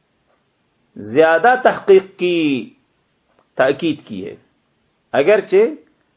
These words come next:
عمومی واقعات میں بھی تحقیق ہونی چاہیے، لیکن ایسے واقعات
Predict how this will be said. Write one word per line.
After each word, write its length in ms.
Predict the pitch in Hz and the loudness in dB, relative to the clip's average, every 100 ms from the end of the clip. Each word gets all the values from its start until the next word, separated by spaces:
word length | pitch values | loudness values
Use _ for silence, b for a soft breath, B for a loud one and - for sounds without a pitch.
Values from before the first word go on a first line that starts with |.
| _ | _
عمومی 360 | 131 175 226 277 | -6 -2 0 2
واقعات 600 | 247 190 165 160 160 160 | 4 2 2 2 2 -2
میں 120 | 175 | -6
بھی 120 | 190 | -6
تحقیق 540 | 247 190 - 190 196 - | -4 -2 0 0 0 -2
ہونی 240 | 160 233 | -4 -4
چاہیے، 500 | - 156 143 131 208 - - _ _ _ _ _ - | 0 0 0 0 -2 -2 -10 _ _ _ _ _ -6
لیکن 340 | 147 175 220 220 | -4 -2 -4 -6
ایسے 400 | 151 170 160 247 | 0 0 2 2
واقعات 920 | 254 196 170 - 147 156 214 226 - | 4 2 0 0 0 2 0 -2 -2